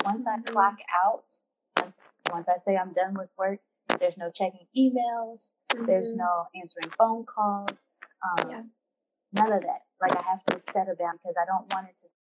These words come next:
Speaker 1: spill over. I wanna be able to, like, just pick it up when I come back to work.
Speaker 2: Mm-hmm.
Speaker 1: Um, because
Speaker 2: Mm-hmm.
Speaker 1: if not, it's just simply a sense of, um, not knowing,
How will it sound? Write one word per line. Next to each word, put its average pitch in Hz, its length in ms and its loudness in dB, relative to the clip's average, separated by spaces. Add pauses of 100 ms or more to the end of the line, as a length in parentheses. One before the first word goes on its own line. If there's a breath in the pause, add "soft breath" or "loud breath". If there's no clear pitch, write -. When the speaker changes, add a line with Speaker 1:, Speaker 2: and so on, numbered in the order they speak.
(140)
Speaker 1:
spill 175 480 2
over. 196 440 -4 (500)
I 175 80 8
wanna 185 300 2
be 185 200 -10
able 180 200 0
to, 180 180 -6
like, 160 240 -4
just - 240 -20
pick 185 200 -4
it 175 100 -6
up 165 160 0
when 160 100 -8
I 156 80 -10 (140)
come 160 100 -16
back - 300 -12
to - 80 -20
work. - 260 -20
Speaker 2:
Mm-hmm. 220 500 -4
Speaker 1:
Um, 214 140 0
because 208 240 0
Speaker 2:
Mm-hmm. 202 80 -4
Speaker 1:
if 190 80 -6 (100)
not, 226 340 -2 (1200)
it's 190 280 4
just - 460 -10
simply 202 640 -2 (160)
a 180 100 0
sense 185 460 -6
of, 175 460 -2 (580)
um, 170 460 -2 (720)
not 190 240 4
knowing, 196 360 0